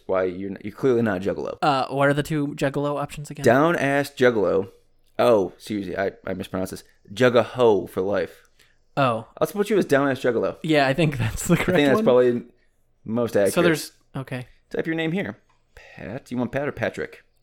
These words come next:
Speaker 2: Patrick. I want to have a formal juggalo name. Thank you.
Speaker 1: <laughs> Patrick Polk. Give me my name. Your name is, ready for this?
Speaker 2: Yep.
Speaker 1: I,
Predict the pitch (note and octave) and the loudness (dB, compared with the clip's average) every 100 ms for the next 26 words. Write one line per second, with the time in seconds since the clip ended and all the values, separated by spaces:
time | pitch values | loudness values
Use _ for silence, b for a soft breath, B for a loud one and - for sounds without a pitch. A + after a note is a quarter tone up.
0 | _ - G#3 - C3 C#3+ D3+ D#3 D3+ C3+ | _ 0 0 2 0 2 2 2 2 0
1 | A#2 - D3 C#3+ A#2 A#2 A2+ A#2+ A2+ A2 | -2 0 2 2 0 -4 -6 -6 -6 -4
2 | A2 B2 A#2 B2+ C3+ B3 B B B B | -2 -2 -4 -8 -10 -14 B B B B
3 | _ _ G3+ _ - - - - - - | _ _ -20 _ -20 -16 -16 -16 -18 -20
4 | - _ _ b b b b b b b | -20 _ _ b b b b b b b
5 | _ _ B2+ C#3 C3+ C3 C3+ A#2+ E2 _ | _ _ 2 4 4 4 4 2 -2 _
6 | _ _ _ _ _ _ _ _ _ _ | _ _ _ _ _ _ _ _ _ _
7 | _ _ _ _ _ _ _ _ _ _ | _ _ _ _ _ _ _ _ _ _
8 | _ _ _ _ _ _ F2 G#2+ A2 A2+ | _ _ _ _ _ _ -6 -4 0 0
9 | B2 F#2+ G#2 G#2 G2+ - - _ _ - | -2 0 0 0 -2 -8 -18 _ _ -10
10 | G2+ A2 B2+ - - D3 F#3 | -6 -4 -6 -8 -6 -4 -2